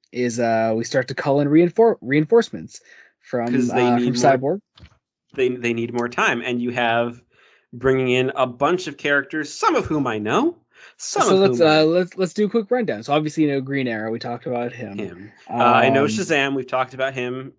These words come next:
Speaker 2: two episodes ago.
Speaker 1: Uh, let's see, Zatanna, I know you know from the animated series.
Speaker 2: From the animated series. Uh,
Speaker 1: Uh, Element Woman, I, you do know.
Speaker 2: I do technically, uh, tech from Sandman?
Speaker 1: Yep, yeah, Sandman.
Speaker 2: Yep, though revi-, obviously revived here 'cause she was a bit,
Speaker 1: <laughs>
Speaker 2: um,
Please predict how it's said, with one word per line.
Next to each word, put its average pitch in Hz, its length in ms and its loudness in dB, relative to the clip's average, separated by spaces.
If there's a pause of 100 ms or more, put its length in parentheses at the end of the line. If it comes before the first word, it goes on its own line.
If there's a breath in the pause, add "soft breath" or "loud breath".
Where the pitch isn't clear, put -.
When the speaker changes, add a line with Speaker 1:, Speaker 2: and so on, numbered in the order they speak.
Speaker 2:
two 131 140 -6
episodes 117 380 -10
ago. 127 80 -2
Speaker 1:
Uh, 127 600 2
let's 127 180 -8
see, 135 100 0
Zatanna, 156 560 2
I 147 140 2
know 139 60 2
you 139 120 2
know 139 140 2
from 151 160 -4
the 139 100 2
animated 139 400 0
series. 110 480 -8
Speaker 2:
From - 200 -8
the 113 40 -6
animated 113 260 -8
series. 104 380 -8
Uh, - 60 -18 (480)
Speaker 1:
Uh, 131 300 0
Element 175 420 4
Woman, 123 360 -4 (160)
I, 120 140 -12 (140)
you 131 240 -2
do 131 200 2
know. 143 360 -2 (240)
Speaker 2:
I 117 100 0
do 127 220 0
technically, 131 760 -6
uh, 139 60 -10 (760)
tech 139 240 -6
from 123 300 -4
Sandman? 151 520 -4 (600)
Speaker 1:
Yep, 208 180 4 (120)
yeah, 117 200 -10
Sandman. 131 300 -10
Speaker 2:
Yep, 123 140 -16
though 127 300 -2
revi-, 123 300 -10
obviously 135 640 -2
revived 127 480 -4
here 127 200 -6
'cause 135 140 -14
she 151 120 -8
was 139 160 -10
a 135 60 -12
bit, 135 300 -8
Speaker 1:
<laughs> - 80 0
Speaker 2:
um, 120 360 -14